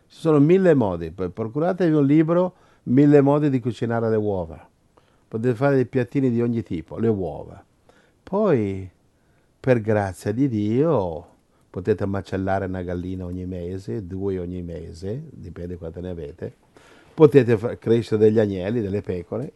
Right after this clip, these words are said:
chi può. Eh, chi, chi può, oppure due o tre famiglie vi mettete insieme un vitello e lo fate mangiare voi quello che è così.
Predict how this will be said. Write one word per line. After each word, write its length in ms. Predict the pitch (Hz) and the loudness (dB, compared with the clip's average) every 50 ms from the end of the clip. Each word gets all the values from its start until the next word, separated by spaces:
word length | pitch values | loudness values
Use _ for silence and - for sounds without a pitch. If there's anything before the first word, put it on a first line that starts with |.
| _ _ _ _ _ _ _ _ _ | _ _ _ _ _ _ _ _ _
chi 140 | _ - 110 | _ -6 -6
può. 300 | 95 - 92 90 95 - - _ _ _ _ _ _ _ _ _ _ _ _ _ _ _ _ _ _ _ - | -6 -4 -4 -4 -4 -4 -8 _ _ _ _ _ _ _ _ _ _ _ _ _ _ _ _ _ _ _ -14
Eh, 400 | - 90 87 87 87 85 82 80 82 - - - - _ _ | -12 -10 -8 -8 -10 -10 -12 -14 -16 -16 -18 -20 -20 _ _
chi, 200 | _ - 98 90 - - - - - - - - - _ _ _ _ _ - | _ -8 -8 -8 -10 -14 -20 -20 -20 -20 -20 -20 -20 _ _ _ _ _ -14
chi 140 | _ - 107 | _ -6 -6
può, 560 | 90 101 101 107 110 110 110 110 110 107 98 | -4 0 2 4 4 4 4 4 2 2 0
oppure 300 | 92 87 - 113 113 107 101 | -2 -2 -2 0 0 0 0
due 120 | 101 104 | 0 -2
o 20 | 98 | -2
tre 180 | 95 104 98 | -2 -4 -6
famiglie 440 | 87 98 95 98 104 104 104 104 98 | -6 -6 -6 -4 -4 -4 -2 -2 -4
vi 100 | 95 95 | -4 -4
mettete 340 | 92 92 90 101 98 92 98 | -6 -6 -6 -6 -6 -6 -8
insieme 540 | 92 82 - - 98 98 101 104 95 87 - _ _ _ - _ _ _ _ _ | -10 -10 -8 -6 -6 -4 -4 -4 -6 -8 -10 _ _ _ -20 _ _ _ _ _
un 160 | - 101 98 | -6 -6 -4
vitello 760 | 92 101 98 - 98 95 95 98 104 107 110 113 131 185 185 _ _ _ _ _ _ _ _ _ _ _ _ _ _ _ _ _ _ _ _ _ _ | -2 -4 -4 -4 -4 -4 -4 -2 -2 -2 -2 -2 -4 -4 -10 _ _ _ _ _ _ _ _ _ _ _ _ _ _ _ _ _ _ _ _ _ _
e 100 | - 104 | -10 -8
lo 120 | 98 98 92 | -6 -6 -4
fate 240 | - 107 98 104 | -4 -4 -2 -2
mangiare 440 | 98 98 95 92 87 104 95 95 98 | -4 -4 -4 -4 -4 -2 -2 -2 -2
voi 280 | 90 95 98 98 98 90 | -4 -4 -4 -4 -4 -4
quello 300 | 92 92 92 92 90 87 | -6 -6 -6 -6 -6 -8
che 220 | - - 85 80 | -8 -8 -10 -10
è 20 | 80 | -10
così. 440 | - - 87 85 90 95 101 - | -10 -10 -10 -8 -8 -8 -8 -10